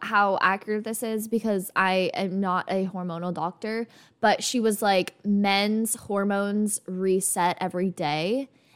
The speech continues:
And women's hormones reset every thirty days. And so it could just be a hormonal aspect of, you know, just bodily autonomy differences that could explain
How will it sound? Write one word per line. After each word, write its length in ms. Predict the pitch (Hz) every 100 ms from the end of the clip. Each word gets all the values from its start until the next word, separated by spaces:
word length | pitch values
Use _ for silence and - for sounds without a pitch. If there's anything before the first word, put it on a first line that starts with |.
| -
And 240 | 220 208 208
women's 420 | 233 247 226 214
hormones 520 | - 202 190 185 185
reset 320 | 185 180 190
every 180 | 180 165
thirty 440 | - - 160 175 220
days. 560 | 226 240 285 285 - - _ - 214
And 180 | 226
so 140 | 233 233
it 140 | -
could 280 | - 302 262
just 280 | 247 226 220
be 140 | 233
a 100 | 190
hormonal 760 | 190 214 196 202 196 202 202 180 -
aspect 760 | 170 202 - - 233 240 - -
of, 360 | 196 196 185 -
you 260 | 185 190 208
know, 200 | 190 175
just 380 | 185 185 - - _ _ _ _ _
bodily 500 | 202 190 185 180 170
autonomy 500 | 165 - 180 170 175 170
differences 960 | 139 175 214 220 247 247 262 269 - - - _ -
that 520 | 190 196 170 165 - _ _
could 240 | - 254 220
explain 960 | - - - 208 196 185 170 160 143